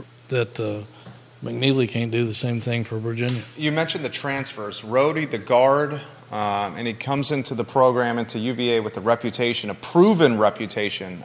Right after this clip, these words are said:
Speaker 2: of a, you know, high-level, prolific scorer. Rhodey on the season, thirty-eight percent from the floor shooting, fifty percent from the free throw line,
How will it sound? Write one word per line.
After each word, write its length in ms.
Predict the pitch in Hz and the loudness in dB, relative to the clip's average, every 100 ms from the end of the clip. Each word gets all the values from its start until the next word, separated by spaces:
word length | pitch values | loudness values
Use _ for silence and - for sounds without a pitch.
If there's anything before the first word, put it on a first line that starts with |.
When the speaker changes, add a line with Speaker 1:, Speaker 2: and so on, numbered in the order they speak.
| - | -6
Speaker 2:
of 180 | 104 | -2
a, 240 | 104 98 87 - - - - - - | 0 -2 -4 -12 -20 -20 -20 -14 -4
you 60 | |
know, 320 | 120 95 90 - - - | 0 0 0 -6 -18 -6
high-level, 920 | - 127 127 123 120 113 107 104 110 - | 6 8 8 8 6 6 2 0 -4 -4
prolific 540 | 143 113 117 120 110 - | 4 4 4 -2 -2 -2
scorer. 500 | - 131 110 95 107 - - - - | 0 2 2 2 -2 -14 -20 -18 2
Rhodey 320 | 127 135 139 | 6 6 4
on 100 | 123 | 0
the 60 | 110 | 0
season, 680 | - 135 127 117 110 104 - - | 0 0 -2 -2 -2 -4 -10 -20
thirty-eight 920 | - - 139 151 156 - 127 139 - | -14 -2 0 2 -2 -4 -6 -6 -8
percent 500 | - - - 120 - | -8 -4 0 0 -2
from 200 | - 113 | -8 -6
the 80 | 107 | -6
floor 440 | - 117 110 101 | -6 -2 2 0
shooting, 560 | - - 120 98 87 92 - - - - - - - _ | 0 -2 0 -2 -4 -8 -14 -20 -20 -20 -20 -20 -20 _
fifty 800 | - - - - 175 - - 131 | -18 -14 -14 0 4 4 2 -4
percent 560 | - 113 - 110 95 - - - | -2 -4 -2 -2 -4 -6 -18 -20
from 280 | - - 117 | -16 -4 -4
the 60 | 101 | -4
free 300 | - 127 139 | -8 -4 -2
throw 300 | 135 104 92 | -2 -2 0
line, 380 | 85 65 64 | -2 -4 -8